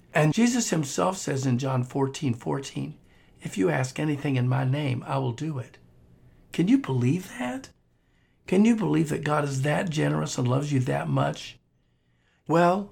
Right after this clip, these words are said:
you kinda can when you realize what he has already given and done for you. And that, for me, is the crux of the Christmas message. That God's not mad at me,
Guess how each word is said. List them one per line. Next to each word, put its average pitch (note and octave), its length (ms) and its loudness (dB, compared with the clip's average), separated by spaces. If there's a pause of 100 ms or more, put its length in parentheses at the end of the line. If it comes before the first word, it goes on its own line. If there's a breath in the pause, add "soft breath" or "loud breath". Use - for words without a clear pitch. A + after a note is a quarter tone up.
(120)
you D3 140 -2
kinda G#3 340 0
can C3 560 -2
when C#3 220 0
you C3+ 100 0
realize C3 640 -4
what D#3+ 200 2
he F3 180 0
has F3 260 0
already E3+ 640 2
given A2 400 -4
and A2+ 180 0
done A2 280 -2
for - 200 -10
you. G#2 440 -8 (640)
And D3 220 4
that, A3+ 260 2
for C#3+ 140 -4
me, C#3 440 0
is B2 140 -4
the C3 80 -8
crux - 480 -6 (140)
of B2 120 -2
the B2+ 60 -4
Christmas B2+ 460 -6
message. C#3 560 -6 (580)
That C3+ 160 -4
God's D3+ 300 2
not D#3 200 0
mad D3 280 0
at E3+ 60 -6
me, E3 300 -6